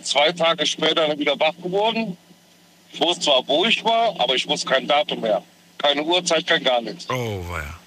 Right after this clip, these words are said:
Speaker 2: Und, ähm, weißt du denn selbst, was jetzt bei, was muss denn beim nächsten Mal beachtet werden? Muss es ein anderer Wirkstoff sein? Oder war das nur ein, so ein, was, was war der, was war jetzt der konkrete Fehler? Oder gab's gar keinen konkreten
Speaker 1: Äh,
Speaker 2: Fehler?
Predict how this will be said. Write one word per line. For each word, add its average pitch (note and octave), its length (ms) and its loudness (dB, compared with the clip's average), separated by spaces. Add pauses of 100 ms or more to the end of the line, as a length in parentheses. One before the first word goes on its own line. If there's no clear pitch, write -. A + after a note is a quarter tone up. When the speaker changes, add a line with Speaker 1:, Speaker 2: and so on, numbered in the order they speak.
(880)
Speaker 2:
Und, D3 480 2
ähm, B2+ 420 0 (340)
weißt C3 400 4
du D#3+ 140 -2
denn F#3 240 2
selbst, C#3 460 2
was C#3 160 2
jetzt - 180 -2
bei, F2+ 260 2
was C3+ 220 2
muss D3+ 220 0
denn C#3+ 160 -2
beim A#2+ 140 2
nächsten C3 320 2
Mal A2+ 160 4
beachtet F2+ 420 -2
werden? E2+ 200 -4
Muss B2+ 140 0
es - 140 4
ein A2 60 -2
anderer F#2+ 340 -2
Wirkstoff D#3 480 2
sein? C#3 440 2 (300)
Oder A2+ 280 0
war G#2+ 120 2
das G#2+ 220 2
nur A2 160 -2
ein, G2+ 180 -6
so G2 140 -6
ein, F#2 180 -8 (220)
was, G#2+ 180 -6
was B2+ 160 2
war D#3 100 4
der, D3+ 200 0
was - 180 2
war C#3+ 140 4
jetzt C#3+ 180 0
der C3 80 0
konkrete B2+ 440 -4
Fehler? - 460 0 (580)
Oder G2+ 160 -4
gab's - 220 -2
gar F2 120 0
keinen E2+ 180 -6
konkreten D#2+ 320 2
Speaker 1:
Äh, - 120 4
Speaker 2:
Fehler? - 200 -4